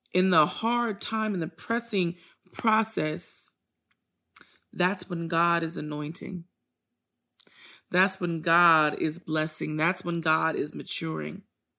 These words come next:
And even though you feel like this is uncomfortable,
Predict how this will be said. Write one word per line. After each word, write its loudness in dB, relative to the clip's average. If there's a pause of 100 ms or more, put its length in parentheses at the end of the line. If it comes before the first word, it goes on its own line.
(1200)
And 2
even 2
though 2 (920)
you 4
feel 6
like 6 (380)
this 2
is 2
uncomfortable, 0